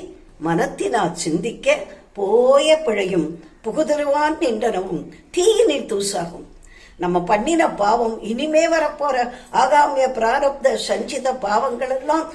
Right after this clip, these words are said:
தீயிலே பஞ்சு போல கருகி போயிடும், தூசா போயிடும்.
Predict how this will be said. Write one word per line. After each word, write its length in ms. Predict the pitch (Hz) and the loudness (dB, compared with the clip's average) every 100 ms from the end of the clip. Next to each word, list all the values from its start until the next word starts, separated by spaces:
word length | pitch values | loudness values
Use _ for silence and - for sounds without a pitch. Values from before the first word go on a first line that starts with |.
| - - | -16 -14
தீயிலே 460 | - 302 330 302 285 - | -4 0 2 2 2 2
பஞ்சு 320 | 226 233 277 | -2 -4 -4
போல 280 | 240 269 269 | -2 -2 -2
கருகி 380 | - 208 277 302 | -4 -4 -4 -6
போயிடும், 360 | 208 175 - - - - - _ _ _ _ _ - | -6 -8 -8 -20 -20 -20 -20 _ _ _ _ _ -4
தூசா 360 | 220 - 277 | -2 0 0
போயிடும். 360 | 277 233 - | 0 -4 -8